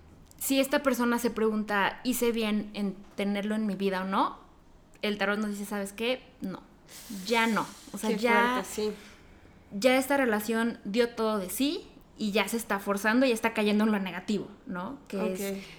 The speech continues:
Speaker 1: bueno, te comento el problema de celos, el problema de conflictos, pues, bastante fuertes, el que ella misma se siente sola.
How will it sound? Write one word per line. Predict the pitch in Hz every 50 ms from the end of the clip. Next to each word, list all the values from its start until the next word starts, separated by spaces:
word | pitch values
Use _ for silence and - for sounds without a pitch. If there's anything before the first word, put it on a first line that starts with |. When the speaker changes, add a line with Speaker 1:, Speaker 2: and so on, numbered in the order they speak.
| - - -
Speaker 1:
bueno, | 262 254
te | 247 233
comento | 240 240 240 240 254
el | 240
problema | 226 226 226 214 202 202 190
de | 175 190
celos, | - - 269 254 247 240 233 233 233 -
el | - 233 214
problema | 196 202 202 196 196 190 190 190
de | 185 185 180 180 180 -
conflictos, | - 208 202 196 214 208 208 - - 202 208 208 196 - - - - - - - - - - -
pues, | - 208 190
bastante | 196 196 - 190 190 185 190
fuertes, | 185 - 220 233 220 220 214 208 214 214
el | 196 202
que | - 208
ella | 208 202 208
misma | 208 208 202 196 208 208
se | 202
siente | 196 - 196 190 190 - 190
sola. | - - 202 208 190 185 202 - -